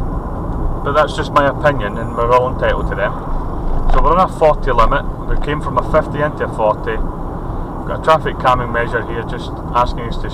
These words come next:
shimmy to the left and slightly back to the right again. I can do that fairly safely at thirty-five miles an hour, or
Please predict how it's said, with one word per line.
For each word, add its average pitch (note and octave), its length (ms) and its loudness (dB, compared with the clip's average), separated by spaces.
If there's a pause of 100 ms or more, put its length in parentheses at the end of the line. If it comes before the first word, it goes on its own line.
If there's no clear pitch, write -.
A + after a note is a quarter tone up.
(180)
shimmy D3 220 2
to - 60 -6
the A2+ 120 0
left A2+ 340 0
and - 100 -6
slightly G#2+ 300 -2
back G2+ 240 -2
to G2+ 100 -10
the G2 80 -8
right G#2+ 200 -6
again. A2 400 -8 (760)
I G2 60 -10
can - 160 -8
do G#2 120 -6
that G2 340 -4
fairly A#2+ 260 -4
safely G2+ 400 -8
at - 160 -10
thirty-five F#2+ 480 -6
miles F#2 240 -10
an F#2 100 -10
hour, G2+ 320 -2 (560)
or F2+ 240 -6